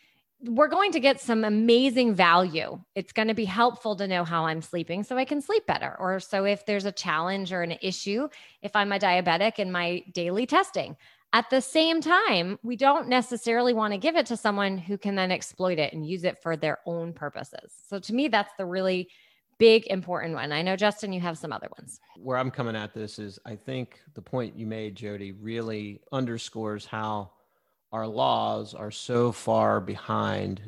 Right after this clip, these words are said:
Speaker 2: the evolution of technology. You know, I'm reading hipaa and I'm thinking, "Wow,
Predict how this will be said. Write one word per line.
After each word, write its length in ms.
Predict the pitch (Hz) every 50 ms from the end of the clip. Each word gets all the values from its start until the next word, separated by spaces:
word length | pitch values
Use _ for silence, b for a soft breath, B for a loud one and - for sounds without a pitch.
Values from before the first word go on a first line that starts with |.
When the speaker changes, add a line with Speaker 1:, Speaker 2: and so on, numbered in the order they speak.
| 120 - _ _ _ _ _ _
Speaker 2:
the 240 | 107 107 104 - -
evolution 540 | 110 107 98 104 107 110 107 - - 104
of 120 | 101 98 -
technology. 840 | - - 104 - - 101 95 98 98 98 95 92 95 90 90 - - - _ -
You 80 | 110
know, 160 | 104 95 101 104
I'm 160 | 123 135 127
reading 260 | 131 131 117 110 104
hipaa 340 | 107 123 117 - 107 104 101
and 80 | 101
I'm 100 | 98 98
thinking, 260 | - 113 107 110 107 113
"Wow, 400 | 127 151 156 131 - - -